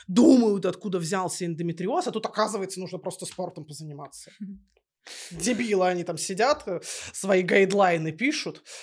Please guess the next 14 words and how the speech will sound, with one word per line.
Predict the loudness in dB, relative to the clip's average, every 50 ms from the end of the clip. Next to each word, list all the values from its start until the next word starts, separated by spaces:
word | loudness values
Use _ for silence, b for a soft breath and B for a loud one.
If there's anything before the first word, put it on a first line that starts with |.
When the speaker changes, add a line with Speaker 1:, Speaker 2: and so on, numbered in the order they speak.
| B
Speaker 1:
собственно, | B -2 -2 -2 -2 -2 -4 -8 -6 -6 -4 -4 -2 -2 -4
а | -4
тут | -4 -4 -6 -4
в | -2 0
России | 0 0 0 0 0 0 0 0
там: | -2 -2 -2 -2
"А | -2
все | -2 -2 -4 -4 -4
знаю, | -2 -2 -2 -2 0 -2 -2 -6
надо | -8 -10 -12
спортом | -12 -12 -12 -12 -10 -10 -12 -14
позаниматься, | -14 -14 -12 -10 -8 -6 -6 -6 -8 -10 -14
будет | -12 -12 -12 -12 -12
эндометриоз". | -12 -14 -14 -14 -16 -18 -18 -20 -20 -20 -20 -20 _ _